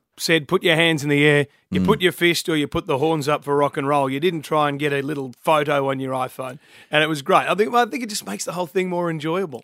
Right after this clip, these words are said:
Speaker 2: Absolutely it does. And you're never gonna really look at those photos. They're not gonna be quality, are they?
Speaker 1: No. Yeah, try as you might. Yeah. And the third thing you need to know, and our callers touched on it, so well done to Sharon, was just the diversity of the crowd.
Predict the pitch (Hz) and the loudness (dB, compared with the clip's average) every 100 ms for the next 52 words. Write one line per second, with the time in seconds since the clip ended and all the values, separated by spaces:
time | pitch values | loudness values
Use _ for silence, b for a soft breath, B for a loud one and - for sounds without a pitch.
0 | _ 175 165 143 139 160 139 110 110 107 | _ -2 0 4 4 6 2 6 6 6
1 | 143 185 240 143 95 85 80 90 113 117 | 0 0 0 0 -2 -6 -6 -2 0 0
2 | 101 78 b b b b 92 90 - 85 | -2 -4 b b b b -10 -8 -4 -4
3 | 80 - 87 101 110 107 120 117 - 80 | -4 -4 -4 -4 -6 -8 -8 -6 -6 -8
4 | 78 - 98 98 101 101 110 107 82 - | -10 -4 0 0 -2 -4 -4 -6 -6 -6
5 | 139 - b b b 175 170 165 - - | -8 -8 b b b -2 2 2 2 -2
6 | 208 214 220 135 160 156 127 135 - - | 2 4 4 2 2 2 0 -2 -8 -20
7 | - 175 - B B - 175 185 240 240 | -16 -16 -18 B B 0 2 4 6 6
8 | 208 202 190 165 170 160 160 156 156 151 | 6 4 2 2 4 4 4 2 0 2
9 | 196 180 151 - 151 135 147 139 - 147 | 2 2 0 0 0 0 -2 -2 0 2
10 | 156 151 143 135 - 143 131 131 - 151 | 4 4 2 0 0 2 2 0 -2 -4
11 | 156 160 165 147 131 170 165 156 147 131 | -2 -4 -2 0 4 4 2 0 0 0
12 | 135 - 131 123 | -2 -2 -2 -2